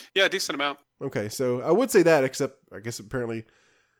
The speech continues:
Speaker 2: there are still a lot of people that play that. Although at the same time, everybody is probably so far past where I could ever be as far as skill level goes that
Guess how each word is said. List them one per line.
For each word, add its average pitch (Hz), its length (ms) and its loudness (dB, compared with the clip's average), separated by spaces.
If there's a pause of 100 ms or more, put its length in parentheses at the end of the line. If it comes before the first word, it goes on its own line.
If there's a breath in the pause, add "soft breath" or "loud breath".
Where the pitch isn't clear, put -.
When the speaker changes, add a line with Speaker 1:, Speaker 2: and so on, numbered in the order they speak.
(320)
Speaker 2:
there 120 120 -2
are 117 120 0
still 117 180 -6
a - 20 -4
lot 107 140 -4
of 104 60 -12
people 113 200 -14
that 95 120 -10
play 113 140 -6
that. 117 140 -4
Although 185 320 6
at 185 60 4
the 180 60 -2
same 220 220 4
time, 175 460 4 (280 soft breath)
everybody 175 380 6
is 165 100 2
probably 170 340 0
so 156 400 2
far 151 500 4
past 143 420 -2
where 139 120 2
I 139 40 2
could 139 160 -4
ever 131 240 -4
be 123 260 -4
as 139 120 -10
far 135 160 0
as 113 100 -2
skill 139 560 -6
level 151 260 -4
goes 151 380 0
that 131 200 -2